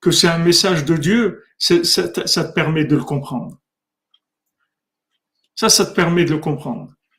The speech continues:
Oui, il faut se renforcer. C'est sûr, il faut renforcer la Emouna.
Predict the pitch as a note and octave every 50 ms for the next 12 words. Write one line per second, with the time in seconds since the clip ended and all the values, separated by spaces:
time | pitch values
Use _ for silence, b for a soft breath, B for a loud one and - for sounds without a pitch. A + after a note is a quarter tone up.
0 | _ _ _ _ - D#3 E3+ G3 G#3+ G3+ - - E3+ D3 D3 D3 D3+ D3 - D#3
1 | C#3+ - - C3+ A#2+ - - D3+ - G3 F#3+ F3+ E3 - E3+ D#3 D3 - D#3+ C#3+
2 | - - E3+ D#3+ D#3 D#3 D#3 D#3 D#3 E3 F3+ D3 A2+ - -